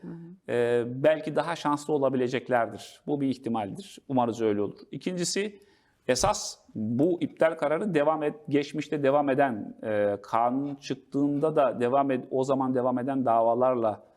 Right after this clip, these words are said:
Speaker 2: rı etkiliyor. Bu insanların davaları kesinleşmişse bile, sonuna ermiş, artık haklarını alamadıkları belli olmuşsa bile,
Speaker 1: Hı hı.
Speaker 2: e, bunların bir kısmı tabii Anayasa Mahkemesi'ne bireysel başvuruyla gitmişlerdir veya bir kısmı gitmedi.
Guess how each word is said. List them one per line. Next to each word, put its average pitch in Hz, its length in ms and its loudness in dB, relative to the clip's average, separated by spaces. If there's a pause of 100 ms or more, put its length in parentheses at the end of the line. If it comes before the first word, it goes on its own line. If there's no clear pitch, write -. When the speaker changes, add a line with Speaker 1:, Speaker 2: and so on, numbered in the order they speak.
(440)
Speaker 2:
rı 120 240 2
etkiliyor. 117 640 -2 (400)
Bu 185 320 0
insanların 123 640 0
davaları 139 760 2
kesinleşmişse 147 800 -4
bile, 104 140 -2
sonuna 131 340 -2
ermiş, 123 360 0
artık 120 240 -2
haklarını 131 460 -4
alamadıkları 131 640 0
belli 117 240 -2
olmuşsa 131 640 -2
bile, 101 300 -4 (240)
Speaker 1:
Hı 180 60 -16
hı. 165 600 -12
Speaker 2:
e, 117 240 2
bunların 151 340 0
bir 165 60 0
kısmı 147 340 -4
tabii 143 400 0
Anayasa 139 400 2
Mahkemesi'ne 135 640 -2
bireysel 131 400 2
başvuruyla 117 720 0 (220)
gitmişlerdir 110 800 -2 (560)
veya 131 480 2
bir 151 100 0
kısmı 120 280 -4
gitmedi. 113 580 -4